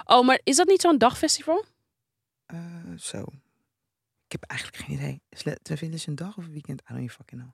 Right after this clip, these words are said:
Speaker 1: Ik heb ook geen idee. Maar ik bedoel... Nee, ik heb nog nooit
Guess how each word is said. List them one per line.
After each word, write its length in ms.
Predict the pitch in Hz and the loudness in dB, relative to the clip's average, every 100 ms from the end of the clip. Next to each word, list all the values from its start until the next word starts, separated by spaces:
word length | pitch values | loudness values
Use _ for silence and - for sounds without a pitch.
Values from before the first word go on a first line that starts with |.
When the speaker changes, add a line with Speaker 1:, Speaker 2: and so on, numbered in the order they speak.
| - | -10
Speaker 1:
Ik 100 | - | -6
heb 120 | 202 | -2
ook 120 | 165 | -4
geen 200 | - 220 | 0 0
idee. 300 | 220 226 196 | 2 2 2
Maar 160 | 185 208 | 2 4
ik 120 | 226 | 4
bedoel... 380 | 208 226 226 - _ _ _ _ _ _ _ _ _ _ | 2 2 2 0 _ _ _ _ _ _ _ _ _ _
Nee, 340 | - 190 170 151 | -2 2 4 2
ik 100 | 175 | 0
heb 80 | 254 | 0
nog 140 | 277 | 2
nooit 460 | 285 294 302 - | 4 4 2 -2